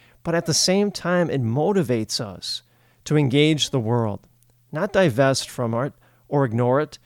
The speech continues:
but engage the world with a passion in our own way, just like the saints did. The saints engaged the world in their own way,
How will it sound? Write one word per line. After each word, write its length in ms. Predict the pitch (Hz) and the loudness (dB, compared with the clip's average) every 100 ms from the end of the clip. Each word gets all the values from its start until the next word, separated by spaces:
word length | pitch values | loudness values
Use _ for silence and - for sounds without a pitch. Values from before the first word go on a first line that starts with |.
| _ _ _ | _ _ _
but 120 | - 156 | 0 2
engage 540 | 143 147 165 180 - | 2 2 0 0 -2
the 100 | 160 | -2
world 460 | 120 135 139 143 - | 0 2 2 0 -4
with 140 | 127 | -6
a 80 | 120 | -6
passion 680 | - - 135 123 - 110 90 _ _ - | -10 -6 -4 -4 -6 -8 -12 _ _ -6
in 120 | 160 | -4
our 240 | 175 190 190 | 2 2 4
own 180 | 175 | 2
way, 280 | 160 180 107 - _ _ _ _ - | 0 -2 -4 -8 _ _ _ _ -2
just 180 | 170 - | 4 4
like 120 | - | 4
the 80 | 160 | 0
saints 440 | - 180 190 - | 2 2 0 -4
did. 260 | 120 92 - _ _ _ - | -8 -8 -14 _ _ _ -6
The 100 | 127 | 0
saints 340 | 175 190 196 | 2 2 2
engaged 480 | 160 151 151 151 - | 0 2 2 2 0
the 80 | 147 | -4
world 380 | 123 143 147 143 - _ - | 0 2 2 -2 -12 _ -4
in 220 | 156 139 | -2 2
their 380 | 139 143 147 - | 2 2 2 2
own 300 | 131 131 123 | 0 0 0
way, 380 | 135 127 98 | -2 -2 -6